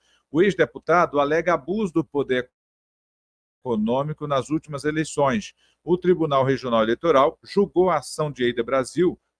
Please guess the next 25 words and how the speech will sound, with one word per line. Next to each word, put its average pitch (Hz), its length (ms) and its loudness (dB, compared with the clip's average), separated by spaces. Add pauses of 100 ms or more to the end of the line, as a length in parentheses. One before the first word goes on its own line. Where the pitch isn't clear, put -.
contra 180 320 0
o - 20 -12
deputado 117 540 0
Edivaldo 101 420 -2
Neves, 143 460 0 (440)
que 196 140 0
foi 202 460 4
mantido 190 520 0
no 202 80 -2
cargo 156 400 2
por 165 160 -2
unanimidade. 127 760 -6 (260)
As 147 220 -2
críticas 139 560 -2
a 123 100 4
Eider 113 180 0
Brasil 160 480 0 (540)
não 202 240 2
foram 190 500 0 (240)
pro-, 202 320 0 (540)
é, 127 300 0
propriamente 170 720 0
pela 170 240 0
ação 196 420 -2
movida 143 760 0